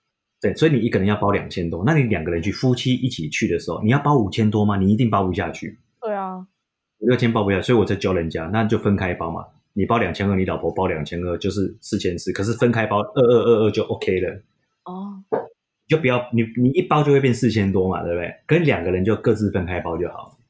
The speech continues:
Speaker 2: 真是。
Speaker 1: 对，就是，这就是一个观点，对，<laughs> 这叫做数学的技巧。我们是用数学在解决问题的人。
Speaker 2: 哎，你之前是念
Speaker 1: 我念电子。
Speaker 2: 你怎么会跑来做这个？
Speaker 1: 我怎么，我也不知道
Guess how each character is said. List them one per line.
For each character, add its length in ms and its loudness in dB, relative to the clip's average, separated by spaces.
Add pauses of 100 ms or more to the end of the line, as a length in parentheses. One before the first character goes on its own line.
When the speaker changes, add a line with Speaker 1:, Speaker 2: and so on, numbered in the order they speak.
Speaker 2:
真 180 -14
是。 260 -12 (960)
Speaker 1:
对， 200 -6 (280)
就 100 2
是， 240 0
这 140 0
就 120 0
是 160 2
一 60 2
个 120 -2
观 260 0
点， 180 -4 (160)
对， 540 -2 (100)
<laughs> 420 -20
这 120 4
叫 100 4
做 140 4
数 200 0
学 200 0
的 80 2
技 200 -2
巧。 200 -8 (600)
我 60 2
们 100 4
是 120 2
用 120 4
数 220 0
学 120 2
在 120 4
解 180 -6
决 140 -6
问 220 2
题 80 -8 (100)
的 80 -6
人。 260 -8 (500)
Speaker 2:
哎， 100 0
你 240 -6
之 160 -8
前 180 -10 (160)
是 80 -14
念 400 -8 (360)
Speaker 1:
我 100 2
念 160 2
电 200 2
子。 240 -16
Speaker 2:
你 60 -10
怎 100 -6
么 80 -4
会 60 -2
跑 220 -2
来 40 0
做 140 -4
这 40 -8
个？ 340 -20 (240)
Speaker 1:
我 100 -2
怎 100 -2
么， 300 -2
我 140 4
也 40 2
不 80 -2
知 160 -2
道 200 0